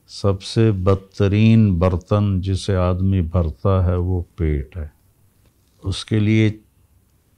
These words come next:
अगर उसने खाना ही है तो एक हिस्सा खाने को दे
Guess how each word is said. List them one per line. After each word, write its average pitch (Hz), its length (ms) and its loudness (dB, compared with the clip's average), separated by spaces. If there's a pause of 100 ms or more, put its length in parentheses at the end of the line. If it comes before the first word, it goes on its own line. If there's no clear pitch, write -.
(400)
अगर 92 260 0
उसने 104 640 0 (140)
खाना 104 380 4
ही 123 120 8
है 98 520 4 (920)
तो 101 200 -8
एक 110 300 4
हिस्सा 101 560 2
खाने 98 400 0
को 104 160 -2
दे 110 340 -2